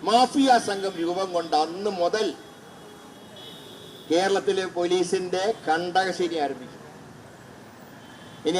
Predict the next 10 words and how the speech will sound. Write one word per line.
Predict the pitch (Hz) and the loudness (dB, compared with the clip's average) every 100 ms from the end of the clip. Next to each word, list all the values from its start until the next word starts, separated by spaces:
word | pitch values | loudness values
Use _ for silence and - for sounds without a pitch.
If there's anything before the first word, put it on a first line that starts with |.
| 185 | 6
അത് | 175 | 8
അവസാനിക്കണമെങ്കിൽ | 175 175 196 185 190 185 180 | 8 6 4 4 2 2 0
പിണറായിനെയും | 160 170 175 175 180 165 | 2 4 6 4 2 -2
കൊണ്ടേ | 151 160 | 0 0
പോയി | 131 127 - | 0 -4 -8
പോവും. | 127 110 - - - | -8 -8 -10 -18 -4
കണ്ടകശേരി | 143 151 175 170 170 165 156 | -2 2 0 0 0 0 2
ആളെയും | 175 180 | 0 0
കൊണ്ടേ | 160 147 135 | -2 -2 -2
പോകുന്നു. | 117 107 | -4 -8